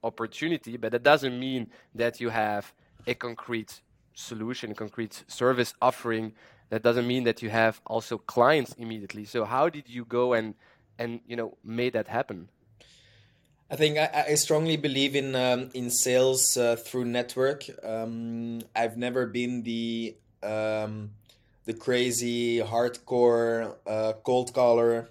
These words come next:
Speaker 2: Um, I've always invested a lot of time. <coughs> I've al-, always invested a lot of time in my network and meeting new people and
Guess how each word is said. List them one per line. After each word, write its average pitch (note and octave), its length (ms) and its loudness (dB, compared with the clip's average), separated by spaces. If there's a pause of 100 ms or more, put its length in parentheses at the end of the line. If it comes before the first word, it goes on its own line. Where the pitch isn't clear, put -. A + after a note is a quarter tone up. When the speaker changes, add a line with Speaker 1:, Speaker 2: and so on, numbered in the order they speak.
(140)
Speaker 2:
Um, A2 680 -6 (520)
I've A#2 160 0
always B2 500 2
invested A#2+ 640 0
a A#2 40 2
lot A#2+ 140 2
of A#2 220 -4
time. B2+ 400 2 (260)
<coughs> - 240 -20
I've D3 540 6
al-, D#3 240 4 (100)
always C#3 380 4
invested B2+ 400 0
a A#2 80 4
lot B2+ 100 6
of A#2+ 140 0
time B2 260 2
in A#2 80 -4
my A#2 140 -2
network A#2 480 0
and G#2+ 140 -6 (340)
meeting B2+ 320 -2
new A#2+ 140 0
people A2+ 440 -2
and G#2 260 -2